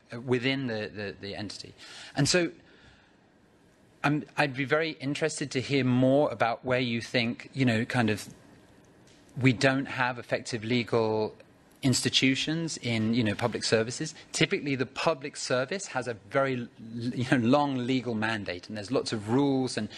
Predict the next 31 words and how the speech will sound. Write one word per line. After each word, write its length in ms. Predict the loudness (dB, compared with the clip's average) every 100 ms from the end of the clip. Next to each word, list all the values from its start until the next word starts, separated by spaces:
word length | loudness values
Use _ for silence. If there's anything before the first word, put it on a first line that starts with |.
| -8 -2
you're 100 | 0
told 380 | 2 2 0 -4
what 120 | -6
you 80 | -4
should 260 | -2 0 2
and 140 | 0
shouldn't 220 | 0 0
do, 80 | 2
and 160 | 2 0
what 80 | 0
the 40 |
punishments 480 | 0 0 -2 -4 -4
are 120 | -4
for 180 | -6 -12
it. 100 | -12 -16 -20 -20
The 80 |
problem 420 | -4 0 0 -2 -6
is 140 | -6
really 300 | -6 -6 -8 _ _ _ _ -6
actually 420 | -4 -2 0 -2 -4 -14 -20 -20 0
enforcing 840 | 4 4 2 2 2 2 -2 -4
those, 480 | -4 -6 -8 -10 -12 -10
those 240 | -6 -6 -2
rules, 260 | -2 -2 -6 -10 2
and 160 | 6 6
that 200 | 4 0
seems 260 | -4 -6
to 100 | -4
be 80 | -4
very 260 | 0 0 0
in, 220 | -2 -6